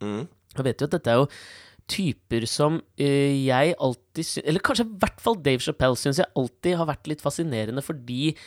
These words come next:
Speaker 2: han har en viss sånn derre fuck you-holdning til alle rundt seg, synes jeg.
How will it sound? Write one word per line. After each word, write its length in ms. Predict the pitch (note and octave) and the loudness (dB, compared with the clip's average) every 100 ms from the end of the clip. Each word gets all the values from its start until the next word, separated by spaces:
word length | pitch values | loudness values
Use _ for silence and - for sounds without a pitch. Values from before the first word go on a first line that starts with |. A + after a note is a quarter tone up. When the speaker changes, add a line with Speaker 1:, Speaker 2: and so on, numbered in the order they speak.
| - - | -20 -6
Speaker 2:
han 140 | D3 D#3 | -2 -2
har 340 | B2 A#2+ B2 | 0 2 4
en 140 | D#3+ D3+ | 2 0
viss 220 | D3+ - | -4 -4
sånn 160 | D3 D3 | -2 0
derre 380 | A2+ C3 D3+ D3+ _ _ _ _ _ _ _ _ _ _ - | 2 4 4 2 _ _ _ _ _ _ _ _ _ _ -20
fuck 400 | - - D3+ - _ - | -18 -6 -6 -8 _ -4
you-holdning 800 | D3 D#3 D#3 D#3+ D3+ E3 A#3+ A#3 - | 2 4 6 4 4 2 0 0 -4
til 300 | - C#3+ E3+ F#3 | -2 0 0 0
alle 240 | E3+ C3 D#3 | 0 2 2
rundt 160 | A#2+ | 2
seg, 220 | - G3+ - | 2 2 2
synes 420 | - - D3 D#3 | -4 0 0 2
jeg. 240 | A#2+ A#2+ | 2 2